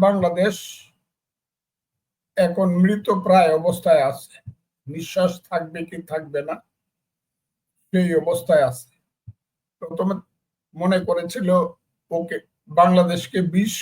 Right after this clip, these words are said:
খাইয়ে শ-, শত্রুরা মেরে ফেলবে, তারপরে দেখা গেল না, বাংলাদেশের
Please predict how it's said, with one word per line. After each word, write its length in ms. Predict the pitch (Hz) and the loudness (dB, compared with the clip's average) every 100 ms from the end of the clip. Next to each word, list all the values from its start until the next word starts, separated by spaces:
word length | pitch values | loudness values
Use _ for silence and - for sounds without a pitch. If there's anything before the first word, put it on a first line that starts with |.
| - | -2
খাইয়ে 340 | 165 175 170 160 - _ _ _ _ _ _ _ _ _ _ _ _ - | 2 2 2 0 -2 _ _ _ _ _ _ _ _ _ _ _ _ -20
শ-, 160 | - _ _ _ | -20 _ _ _
শত্রুরা 560 | - 190 180 170 170 170 175 | -2 0 0 -2 2 2 2
মেরে 220 | 180 170 - | -2 -2 -4
ফেলবে, 280 | 143 147 214 - _ _ _ _ _ _ _ _ _ _ _ _ _ | -6 -6 -8 -10 _ _ _ _ _ _ _ _ _ _ _ _ _
তারপরে 420 | 170 175 214 208 175 175 | 2 2 2 -2 -2 0
দেখা 180 | 185 | 0
গেল 160 | 180 170 | 0 -2
না, 140 | 165 160 | -2 -2
বাংলাদেশের 640 | 147 160 156 151 - 185 | 0 -2 0 -2 -6 -6